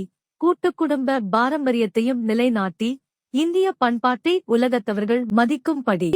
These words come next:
வாழ்ந்து காட்டியதில் போற்றப்பட வேண்டிய பிரபலமானவராக விளங்கினார்.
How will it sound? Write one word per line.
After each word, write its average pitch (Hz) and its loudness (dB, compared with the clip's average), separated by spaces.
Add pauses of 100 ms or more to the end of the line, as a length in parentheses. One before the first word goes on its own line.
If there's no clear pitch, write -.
வாழ்ந்து 285 0
காட்டியதில் 233 2
போற்றப்பட 214 0
வேண்டிய 196 0
பிரபலமானவராக 226 0
விளங்கினார். 175 -2